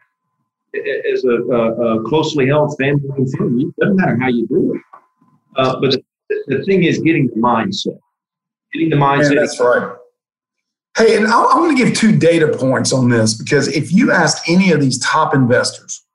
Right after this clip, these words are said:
Speaker 2: these private equity groups where most of the people went to Harvard, Yale, Princeton, Stanford, you know, they're M B As of finance, they're, they're experts in valuing private companies. They will, t-, if you ask them what's the number one thing that drives outsized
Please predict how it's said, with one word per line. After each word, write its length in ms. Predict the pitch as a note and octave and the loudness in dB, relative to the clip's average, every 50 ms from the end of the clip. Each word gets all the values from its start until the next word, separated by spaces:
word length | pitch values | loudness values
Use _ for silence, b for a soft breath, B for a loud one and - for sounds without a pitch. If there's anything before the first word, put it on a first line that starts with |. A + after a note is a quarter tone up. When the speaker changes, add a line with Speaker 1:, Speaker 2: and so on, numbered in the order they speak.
| _ _ | _ _
Speaker 2:
these 140 | - A#2 A2+ | -6 -6 -4
private 380 | - - E3+ F3 F3 F3 E3+ D#3 | -2 0 2 2 4 4 2 2
equity 280 | D3 - D#3 C#3 A#2+ | 0 0 -2 -2 -2
groups 320 | A2 A2 A#2+ A2 A2 - - | 0 0 0 0 -2 -2 -2
where 80 | A#2 | 0
most 320 | A#2+ C3 - - D3 - - | 2 2 2 2 0 0 -2
of 80 | D3+ | 0
the 40 | C3+ | 0
people 300 | C#3+ C#3+ C#3 C3 C3 B2+ | 0 0 0 0 0 0
went 180 | B2+ B2+ A#2+ A2 | 0 0 0 0
to 100 | A2+ A2 | -2 0
Harvard, 680 | A2 C3+ C#3+ C#3+ C#3+ C3 C3+ C#3 C3+ C3 B2+ A#2+ A#2+ A2+ | 2 2 2 2 2 2 2 0 0 0 0 -2 -2 -2
Yale, 640 | A#2+ B2+ C3 B2+ B2+ B2+ B2+ B2+ B2 B2 B2 B B B _ - | 0 2 4 4 6 6 6 4 4 0 -2 B B B _ -2
Princeton, 460 | - D3 C#3 C3 - - C#3 B2+ A#2 | 0 0 0 0 0 0 0 0 0
Stanford, 720 | A2+ - - B2+ B2+ C3 A#2+ A#2+ - A#2+ A#2 A2 A2 A2 - - _ _ _ _ - | 0 0 -2 -2 -2 -2 -2 -2 -2 -2 -2 0 -2 -4 -6 -10 _ _ _ _ -4
you 140 | - B2 | -4 -2
know, 40 | G#2 G2 | 0 0
they're 160 | A2 A2 A2 D3+ | -2 -2 0 2
M 140 | D#3 D3+ | 2 2
B 180 | C#3+ C#3+ C#3 C3+ | 4 2 2 2
As 240 | B2+ B2+ B2 A#2 B2 | 2 0 0 -2 -4
of 100 | G2+ - | -6 -4
finance, 580 | - A#2+ A2+ A2+ A2 A2 A2+ A2 G#2+ G#2+ - | -2 0 0 2 2 0 0 0 0 -2 -2
they're, 220 | - A2+ A2 A2+ A2 A2+ | -2 -2 -2 -2 -2 -2
they're 180 | B2+ B2+ - - | -2 -2 0 0
experts 800 | - F3 F3+ - - - - B2 A2+ F#2+ F#2 F#2 - - - - - | 0 0 0 0 -2 -2 0 0 0 0 -2 -4 -6 -8 -8 -6 -4
in 300 | A#2 A2+ A2 G#2+ G2 F#2 | 0 2 2 2 2 0
valuing 840 | F#2+ - - B2 B2 B2 B2+ C#3 C3 B2+ B2 A2+ A2 G#2+ G2 F#2 | -2 -2 0 0 2 2 2 0 0 0 0 0 0 -2 -2 -4
private 380 | F#2 - A#2 A2+ G#2+ G2+ A2+ - | -4 -2 -2 -2 -2 -2 -4 -4
companies. 520 | - F#2 F2 - - _ - - - - _ _ _ _ _ _ _ _ _ _ _ _ _ _ | -6 -6 -8 -8 -12 _ -16 -16 -16 -16 _ _ _ _ _ _ _ _ _ _ _ _ _ _
They 160 | A2 A2 A2+ | -2 0 2
will, 220 | - F#3 F#3+ F3+ F#3 | 2 2 2 2 0
t-, 100 | - - | -2 -6
if 140 | - A2 C#3+ | -4 -2 0
you 120 | F3 E3+ | 2 2
ask 200 | D3+ C3+ - - | 2 2 0 -2
them 100 | B2 A#2 | -2 -2
what's 160 | A#2 A2+ G#2+ | -4 -4 -2
the 60 | G2+ | -2
number 340 | A2 A#2 B2+ D3 D3 D3 D#3 | 0 0 2 2 2 2 0
one 220 | D#3 D#3 D#3 D#3 D3 | 0 0 0 -2 -2
thing 240 | - B2+ B2 A#2 | -2 -2 -2 0
that 160 | A2 A2 G#2+ - | -2 -2 -4 -4
drives 680 | A2 B2 C3 C3 A#2 G#2+ - - - - - - - - _ _ _ _ _ _ _ _ - | -2 0 0 0 0 -2 -4 -8 -10 -12 -14 -14 -16 -18 _ _ _ _ _ _ _ _ 2
outsized 1080 | B2+ C3 D3+ D3 D3+ - - - D3 B2 A2 G#2 G2+ G2 G#2 G#2+ G#2 - A#2+ A#2+ - | 2 4 2 2 0 -2 -2 0 0 0 0 0 -2 -2 -2 -4 -6 -6 -6 -8 -8